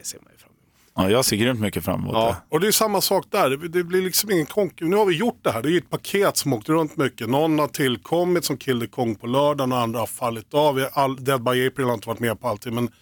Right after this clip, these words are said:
Speaker 3: kärnan har ju varit vi, Lilla Syster och Smash Into Pieces. Och det är
Speaker 2: Mm.
Speaker 3: ju, vi är väl uppe i alla fall, nu har vi hållit på sedan december, va? Och, och, och grejen är att det är ingen konkurrenstänk här heller, utan man taggas.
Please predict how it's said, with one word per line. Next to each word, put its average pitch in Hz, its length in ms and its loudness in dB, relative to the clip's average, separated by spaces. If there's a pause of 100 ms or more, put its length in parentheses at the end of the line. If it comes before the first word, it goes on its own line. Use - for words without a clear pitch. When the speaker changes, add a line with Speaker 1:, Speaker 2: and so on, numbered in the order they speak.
(460)
Speaker 3:
kärnan 165 400 0
har 175 60 2
ju 170 60 2
varit 135 160 2
vi, 127 400 0 (180)
Lilla 127 280 0
Syster 123 440 -4
och 98 140 -12
Smash 139 320 0
Into 113 160 -8
Pieces. - 760 -4
Och - 100 -2
det 151 80 4
är 156 40 2
Speaker 2:
Mm. 160 120 2
Speaker 3:
ju, 143 60 0 (460)
vi 143 80 -2
är 139 40 0
väl 160 100 2
uppe 156 220 0
i 196 40 4
alla 190 120 2
fall, 143 220 -2
nu 131 60 -4
har 139 160 -2
vi 143 100 -6
hållit 156 200 -8
på 180 120 0
sedan 147 160 0
december, 190 540 2
va? - 160 -12 (220)
Och, 143 340 0
och, 151 240 0
och 139 120 -2
grejen 175 320 4
är 143 100 2
att - 220 -4 (180)
det 165 140 -4
är 185 60 2
ingen 185 180 2
konkurrenstänk 160 760 -2
här 165 180 -2
heller, 180 240 0
utan - 140 -4
man 190 100 0
taggas. - 600 -6